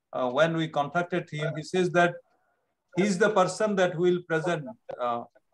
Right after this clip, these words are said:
better than I am because I am a mechanical engineer. But he has, himself has been involved in this, so better, uh, get Gaurav to speak on this. So we are directly, uh, reaching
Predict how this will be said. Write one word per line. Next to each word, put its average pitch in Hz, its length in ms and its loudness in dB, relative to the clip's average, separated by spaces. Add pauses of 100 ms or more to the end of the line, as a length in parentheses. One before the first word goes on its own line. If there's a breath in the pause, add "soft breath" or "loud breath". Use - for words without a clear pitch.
better 165 320 4
than 165 180 2
I 147 180 6
am 135 120 -4
because 151 300 -4
I 147 120 2
am 156 100 -4
a 156 40 -6
mechanical 156 480 -2
engineer. 131 400 -12 (480)
But 143 240 -2
he 185 320 0 (300)
has, 160 160 0 (160)
himself 151 500 -2
has 151 140 -2
been 151 220 -6
involved 135 460 -4
in 127 220 -8
this, 143 220 -12
so 143 280 -8
better, 139 360 0 (260)
uh, 113 320 -6
get 139 140 -4 (240)
Gaurav 156 300 2 (600)
to 139 80 -6
speak - 320 -8
on 104 220 -10
this. - 260 -20 (140)
So 190 320 -2 (100)
we 180 200 4
are 180 220 4 (360)
directly, 185 760 4
uh, 143 320 -2
reaching 180 520 -6